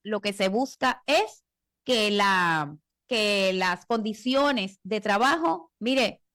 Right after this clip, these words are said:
sean mucho, mucho mejor y para el empleado. Así que eso para el empleador realmente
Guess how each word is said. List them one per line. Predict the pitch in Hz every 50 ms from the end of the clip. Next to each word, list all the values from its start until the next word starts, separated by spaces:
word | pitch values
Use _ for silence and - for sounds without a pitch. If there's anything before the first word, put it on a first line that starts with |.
| _ _ _ _ _
sean | _ - - 226 226 233 233 233 233
mucho, | 226 214 214 240 277 302 339 339 - - 339 320 - -
mucho | 214 214 220 226 220 269 262
mejor | 247 247 254 262 269 269 240 226 233 240 - - - - - - _
y | _ 262 269 269 262 254 247 240 233 226 220 214 208 202 185 170 160 170 - -
para | - 226 220 214
el | 220
empleado. | 220 220 220 226 240 269 311 311 302 277 247 226 220 226 226 220 _ _ _ _ _ _ -
Así | 247 254 - 302
que | 277 - 311 294 - -
eso | 247 262 262 - 320 - - -
para | - 240 214 208 208 202 196 185 -
el | - 220 208
empleador | 185 175 165 185 180 175 180 180 208 247 254 220 185 175 - 202 - _ _ _ _ _ _ -
realmente | 202 202 202 196 196 220 240 254 269 262 247 226 - 190 175 -